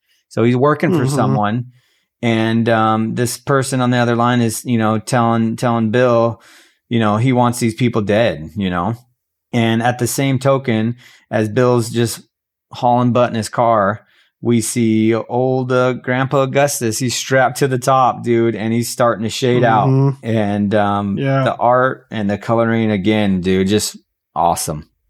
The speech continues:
Speaker 2: Yeah. And, you know, I don't know if you mentioned this, you might have, and I might have missed it 'cause I was looking <laughs> at the art on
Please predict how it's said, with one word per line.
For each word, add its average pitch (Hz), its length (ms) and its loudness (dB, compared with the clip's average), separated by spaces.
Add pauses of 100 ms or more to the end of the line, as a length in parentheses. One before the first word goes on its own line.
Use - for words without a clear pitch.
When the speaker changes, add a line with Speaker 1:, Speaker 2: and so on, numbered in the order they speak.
(420)
Speaker 2:
Yeah. 127 340 -4 (160)
And, 175 320 2
you 180 100 0
know, 143 220 2
I 160 160 0
don't 170 140 2
know 160 80 2
if 139 100 -2
you 156 80 -2
mentioned 143 380 0
this, 127 120 -2
you 143 100 0
might 139 200 2
have, 127 160 0
and 127 100 0
I 127 60 2
might 127 200 2
have 120 100 -2
missed 127 240 -2
it 131 80 -6
'cause 127 100 -6
I 123 60 0
was 120 120 -2
looking 123 220 -6
<laughs> 180 100 0
at 151 100 -4
the 135 120 -4
art 127 220 -4
on 117 280 -4